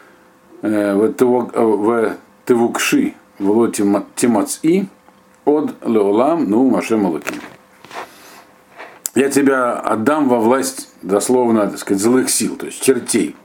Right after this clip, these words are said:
Балагот — это шейдим. То есть я передам тебя всяким подводным демонам, как бы имеется в виду, всяким там водяным, я не знаю, там, морским коням, чего-нибудь. Вот.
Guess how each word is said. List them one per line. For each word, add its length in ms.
Балагот — 520
это 160
шейдим. 380
То 60
есть 160
я 280
передам 540
тебя 400
всяким 540
подводным 560
демонам, 480
как 180
бы 160
имеется 360
в 20
виду, 140
всяким 260
там 220
водяным, 460
я 60
не 60
знаю, 240
там, 160
морским 480
коням, 460
чего-нибудь. 380
Вот. 460